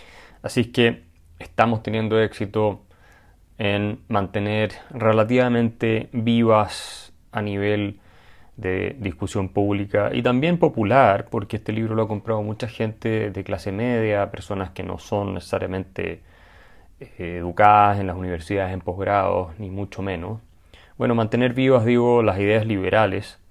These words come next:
en esta eterna batalla que tenemos en América Latina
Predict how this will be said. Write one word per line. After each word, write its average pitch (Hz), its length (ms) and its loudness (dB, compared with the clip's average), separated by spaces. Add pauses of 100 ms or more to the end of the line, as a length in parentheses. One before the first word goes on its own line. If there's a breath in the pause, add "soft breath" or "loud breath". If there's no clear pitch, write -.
(540 soft breath)
en 101 80 -6
esta 113 220 0
eterna 117 380 2
batalla 110 680 2 (640 soft breath)
que 113 120 2
tenemos 117 460 2 (160)
en 139 160 2
América 120 400 2
Latina 113 600 2